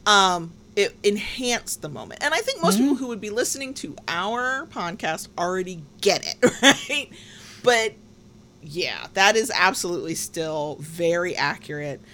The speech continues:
Speaker 1: uh, at least from the things you see online. Um,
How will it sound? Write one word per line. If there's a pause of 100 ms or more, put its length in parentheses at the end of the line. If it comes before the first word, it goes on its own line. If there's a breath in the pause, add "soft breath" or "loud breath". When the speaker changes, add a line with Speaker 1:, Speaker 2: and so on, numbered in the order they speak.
(240 loud breath)
Speaker 1:
uh, (100)
at
least
from
the
things
you
see
online. (380 loud breath)
Um,